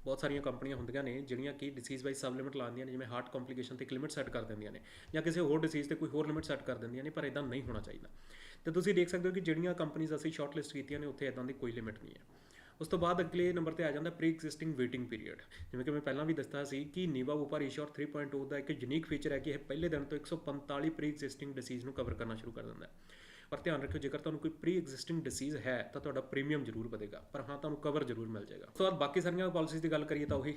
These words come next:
ਸਟੈਂਡਰਡ ਤਿੰਨ ਸਾਲ ਦਾ ਵੇਟਿੰਗ ਪੀਰੀਅਡ ਹੈ। ਹੁਣ ਇਹ ਸਾਰੀਆਂ ਟਰਮਸ ਐਂਡ ਕੰਡੀਸ਼ਨ ਦੇਖਣ ਤੋਂ ਬਾਅਦ ਮੇਰਾ ਨਾ ਇੱਕ ਛੋਟਾ ਜਿਹਾ ਸਵਾਲ ਹੈ ਤੁਹਾਡੇ ਲਈ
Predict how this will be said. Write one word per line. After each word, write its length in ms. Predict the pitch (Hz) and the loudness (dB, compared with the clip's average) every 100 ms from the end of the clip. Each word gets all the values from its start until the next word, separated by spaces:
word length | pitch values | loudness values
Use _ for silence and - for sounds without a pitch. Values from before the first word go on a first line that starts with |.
| - | -4
ਸਟੈਂਡਰਡ 380 | - 135 135 | 0 2 0
ਤਿੰਨ 200 | 131 135 | -2 -4
ਸਾਲ 200 | 131 131 | -2 -2
ਦਾ 80 | 120 | -2
ਵੇਟਿੰਗ 320 | 117 113 117 | -4 -6 -6
ਪੀਰੀਅਡ 220 | 110 104 - | -8 -10 -10
ਹੈ। 80 | - 147 | -10 0
ਹੁਣ 100 | 196 | 2
ਇਹ 40 | |
ਸਾਰੀਆਂ 240 | 190 175 | 4 2
ਟਰਮਸ 240 | 180 170 175 | 2 2 2
ਐਂਡ 120 | 175 | 2
ਕੰਡੀਸ਼ਨ 360 | 170 151 151 165 | 2 0 0 0
ਦੇਖਣ 260 | 147 175 | 0 0
ਤੋਂ 100 | 165 | 0
ਬਾਅਦ 200 | 151 160 | 0 0
ਮੇਰਾ 200 | 160 156 | 0 0
ਨਾ 100 | 160 | -2
ਇੱਕ 180 | 160 156 | -2 -4
ਛੋਟਾ 240 | - 131 | -6 -4
ਜਿਹਾ 120 | 139 143 | -4 -4
ਸਵਾਲ 280 | 120 110 | -6 -4
ਹੈ 40 | 110 | -4
ਤੁਹਾਡੇ 280 | 127 120 | -4 -4
ਲਈ 100 | - | -8